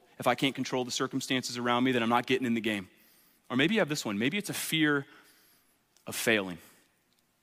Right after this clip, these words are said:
Maybe it's a fear of failing. You see, when I started studying for this message, I realized that I didn't, I didn't think that I struggled with laziness.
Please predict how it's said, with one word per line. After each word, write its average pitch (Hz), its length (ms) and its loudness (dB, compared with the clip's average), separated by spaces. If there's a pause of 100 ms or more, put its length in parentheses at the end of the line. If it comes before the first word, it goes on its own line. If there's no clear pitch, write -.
(520)
Maybe 185 200 0
it's 220 120 -4
a 160 40 -6
fear 151 200 0
of 131 80 0
failing. 117 380 -2 (680)
You 156 80 -2
see, 185 140 4
when 170 100 6
I 156 60 8
started 202 320 4 (520)
studying 151 340 2
for 147 100 -4
this 131 140 -2
message, 127 320 2
I 127 60 6
realized 123 580 2
that 113 180 -4
I 123 120 4
didn't, 143 240 0 (280)
I 127 60 8
didn't 147 200 6
think 175 180 0
that 131 100 2
I 113 220 4 (300)
struggled 131 360 -2
with 113 140 -4
laziness. 117 560 -2